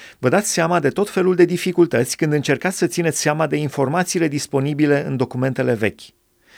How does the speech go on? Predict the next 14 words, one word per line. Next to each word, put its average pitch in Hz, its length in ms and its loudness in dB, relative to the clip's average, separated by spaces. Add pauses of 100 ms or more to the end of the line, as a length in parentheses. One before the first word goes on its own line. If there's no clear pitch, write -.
(300)
Există 180 420 0
de 170 100 2
asemenea 170 420 0
un 160 120 0
apeduct 131 520 -2
care 139 220 0
furniza 135 540 0
apă 160 400 0
marelui 135 440 0
preot 131 400 0
pentru 156 300 -4
mikvah, 127 580 -2 (420)
spălarea 151 720 2
rituală, 135 840 0